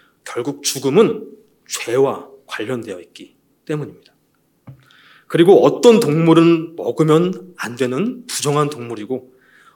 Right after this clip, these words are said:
어떤 동물은 먹어도 되는 정한 동물로도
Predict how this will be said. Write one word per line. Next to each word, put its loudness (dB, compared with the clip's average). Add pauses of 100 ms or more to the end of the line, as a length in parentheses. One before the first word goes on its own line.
(100)
어떤 4
동물은 4
먹어도 4
되는 4
정한 2
동물로도 -8